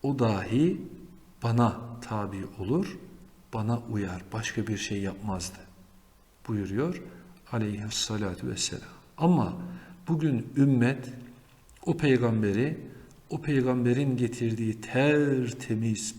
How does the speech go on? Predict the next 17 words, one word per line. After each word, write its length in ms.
pırıl 680
pırıl, 460
mis 560
gibi 220
şeriatı, 600
dini 520
bırakıp 480
da 180
ne 80
ödüğü 400
belirsiz 720
üç 200
beş 180
tane 260
soysuzun, 760
abdestsiz, 800
gusülsüz, 720